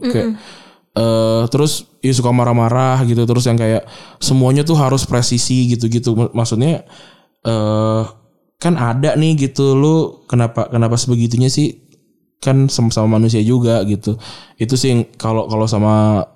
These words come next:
Speaker 1: public figure sih gue ngerasainnya kayak, "Aduh, bete banget."
Speaker 2: Hmm.
Speaker 1: Tapi ada juga yang kayak baik gitu.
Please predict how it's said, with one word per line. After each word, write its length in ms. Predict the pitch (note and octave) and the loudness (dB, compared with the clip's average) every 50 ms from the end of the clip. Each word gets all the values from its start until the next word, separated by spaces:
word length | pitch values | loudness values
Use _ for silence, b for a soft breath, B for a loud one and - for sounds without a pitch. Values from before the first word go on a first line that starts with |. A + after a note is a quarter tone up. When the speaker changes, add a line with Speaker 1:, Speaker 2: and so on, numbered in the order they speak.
| _ | _
Speaker 1:
public 320 | - - G#2+ G#2+ A2 A2 G#2 | -10 -6 -2 -2 0 0 0
figure 240 | A#2+ A#2+ B2 B2+ A#2+ | 0 0 2 0 0
sih 100 | A#2+ B2 | 0 0
gue 100 | B2+ B2 | 2 2
ngerasainnya 400 | A#2+ A2 A2 - A2 A2+ A#2 A2+ | 2 0 0 0 0 0 0 0
kayak, 200 | - - - A#2 | -2 -2 -4 -2
"Aduh, 80 | A2 | -2
bete 280 | G#2+ G2 G2 F#2 - F#2 | -2 -2 -2 -2 -2 -2
banget." 240 | F#2+ G2+ G#2+ A2 - | 0 0 0 0 -2
Speaker 2:
Hmm. 120 | G#3+ F#3 B B B | -4 -10 B B B
Speaker 1:
Tapi 160 | - - F3 | -6 -4 -2
ada 140 | F3 E3 D#3 D3 | 0 0 0 2
juga 160 | D#3 F#3 G#3 | 2 2 2
yang 160 | F#3+ F3+ E3+ | 2 2 2
kayak 160 | D#3+ C#3+ C3+ | 0 0 0
baik 200 | C3+ C3+ D3 C#3+ C3+ | 0 0 0 0 0
gitu. 180 | B2 A#2+ B2+ | -2 0 -2